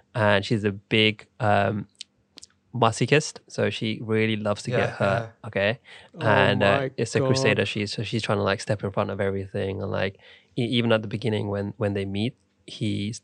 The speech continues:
Speaker 1: he's, he can, he can sense that she's weird, right? And she,
Speaker 2: Yeah.
Speaker 1: she's a pleb,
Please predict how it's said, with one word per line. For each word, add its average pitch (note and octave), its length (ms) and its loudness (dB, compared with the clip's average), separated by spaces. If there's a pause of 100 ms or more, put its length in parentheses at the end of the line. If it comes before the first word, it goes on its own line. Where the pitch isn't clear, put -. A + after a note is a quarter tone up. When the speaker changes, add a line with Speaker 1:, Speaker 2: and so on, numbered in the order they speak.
Speaker 1:
he's, - 320 -6
he - 200 -8
can, G#2 300 -4
he - 80 -4
can A#2 160 -2
sense A2+ 300 -2
that G#2 180 -6
she's G2 300 -8
weird, F#2+ 360 -4 (220)
right? G2 260 -2
And G#2 240 -4
she, - 160 -2
Speaker 2:
Yeah. F#3+ 200 12
Speaker 1:
she's A2+ 180 0
a G2+ 60 2
pleb, G2+ 380 0